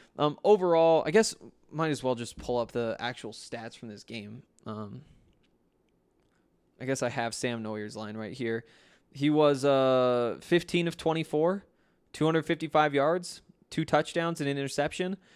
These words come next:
Uh, the interception was on a deep ball.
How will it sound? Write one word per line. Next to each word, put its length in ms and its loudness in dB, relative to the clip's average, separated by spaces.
Uh, 140 2
the 180 0
interception 800 0
was 520 4
on 300 2
a 200 2
deep 340 -6
ball. 340 2